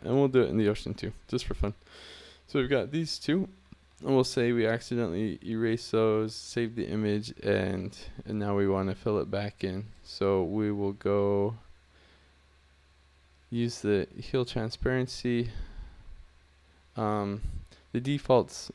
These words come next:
fifty, it was at one fifty because of what I did before, but we'll go ahead, press OK, and it will fill those in. Um,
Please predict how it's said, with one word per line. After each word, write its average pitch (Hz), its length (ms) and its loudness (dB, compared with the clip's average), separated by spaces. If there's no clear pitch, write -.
fifty, 123 480 4
it 65 120 2
was 104 200 0
at 104 220 2
one 117 240 0
fifty 117 340 -4
because 117 340 -4
of 110 80 -6
what 110 160 4
I 101 100 4
did 104 180 0
before, 107 320 0
but 107 180 0
we'll 101 100 0
go 107 140 0
ahead, 107 240 -2
press - 240 -4
OK, 135 420 0
and 101 180 0
it 90 80 -2
will 101 120 -2
fill 104 260 -2
those 101 240 -2
in. 135 240 0
Um, 104 340 -2